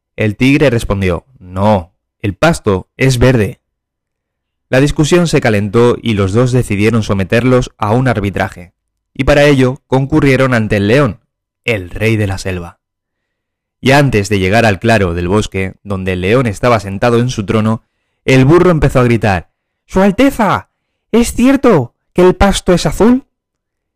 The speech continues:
El león respondió: "Cierto, el pasto es azul". El burro se apresuró y continuó: "El tigre no está de acuerdo conmigo y me contradice y molesta. Por favor,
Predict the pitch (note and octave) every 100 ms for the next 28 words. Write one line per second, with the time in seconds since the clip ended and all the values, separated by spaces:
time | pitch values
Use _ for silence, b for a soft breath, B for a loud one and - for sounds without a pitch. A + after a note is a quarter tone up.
0 | _ A#2+ A#2 A2+ A#2+ C3 B2+ - G#2 F#2+
1 | E2+ - _ _ _ _ _ _ _ _
2 | _ - A2 D#3 D3 - F2 - _ _
3 | _ _ _ A#2 G#2+ - - B2+ D#3+ -
4 | D#3+ D3+ C#3 C3 C3+ A#2+ G2 E2 _ _
5 | _ _ _ _ _ _ _ _ _ -
6 | C#3+ D#3 F#3 F3 D#3+ C3 B2+ A2+ A#2+ B2+
7 | B2 A2 G#2+ G2+ E2+ - _ _ _ _
8 | _ _ - D4+ - F4+ D#4 C4 A#3+ C#4
9 | C4 A3+ - F#3 F#3 D3 E3 G3 F#3 D#3+
10 | C3 E3 F#3+ D#3 D#3+ D#3 D3 D#3+ D3 C#3
11 | A3+ A#3 A3 F3 D3+ A#3+ - C#3 - _
12 | F#3 F#3+ G#3 B3+ C#4 C#3+